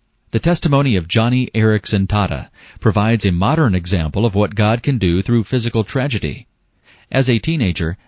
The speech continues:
Johnny suffered a diving accident that left her a quadriplegic. In her book, Johnny, she relates how she visited faith healers many times and prayed desperately for the healing which never came. Finally, she accepted her condition as God's will,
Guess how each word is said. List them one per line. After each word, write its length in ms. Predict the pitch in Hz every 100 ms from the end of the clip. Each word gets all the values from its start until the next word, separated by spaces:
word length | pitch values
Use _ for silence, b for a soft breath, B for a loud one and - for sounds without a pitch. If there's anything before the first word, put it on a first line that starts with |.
| -
Johnny 360 | 104 123 151 143
suffered 380 | 131 120 117
a 80 | 107
diving 420 | 92 113 135 110
accident 540 | 92 85 - 90 76 -
that 160 | 95
left 240 | 117 127 -
her 160 | 127
a 80 | 107
quadriplegic. 880 | - 120 120 107 123 139 82 73 - _ _ _ _ _
In 160 | 123 107
her 160 | 107
book, 320 | 98 104 - -
Johnny, 540 | 98 117 110 71 - _ b b
she 180 | - 143
relates 400 | 113 107 120 -
how 120 | 113
she 160 | 104 104
visited 480 | 104 123 104 90 -
faith 260 | 135 143
healers 480 | 104 85 76 71 -
many 220 | 123 160
times 600 | 117 127 110 71 64 - b b -
and 180 | 110 -
prayed 340 | 139 135 110
desperately 640 | 135 151 - 131 78 78
for 160 | 76 110
the 120 | 104
healing 520 | 113 160 95 82 92 -
which 240 | 90 -
never 280 | 92 85 87
came. 440 | - 107 76 82 - _ _ _ _
Finally, 480 | 113 120 104 82
she 160 | 85 117
accepted 500 | 104 - 147 - 95
her 140 | 107
condition 480 | 98 95 107 - 85
as 160 | 87 -
God's 320 | 104 107 98
will, 400 | 107 139 76